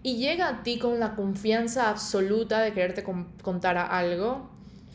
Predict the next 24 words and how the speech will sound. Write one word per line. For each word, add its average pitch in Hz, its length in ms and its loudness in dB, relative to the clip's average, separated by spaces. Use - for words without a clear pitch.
tú 294 100 -8
tienes 302 460 -4
dos 220 260 4
opciones, 180 920 -4
y, 196 800 -2
y 226 80 -2
por 220 120 0
favor, 226 340 4
tómalos 226 480 2
de-, 190 220 4
desde, 185 500 -2
desde 180 240 -6
la 175 140 0
mejor 175 420 2
energía 196 460 0
del 180 120 -2
mundo. 180 520 -2
Tú 277 80 -6
tienes 294 240 -2
la 240 80 4
opción 208 340 -2
de 220 60 2
decir, 208 680 0
"Realmente 240 1040 0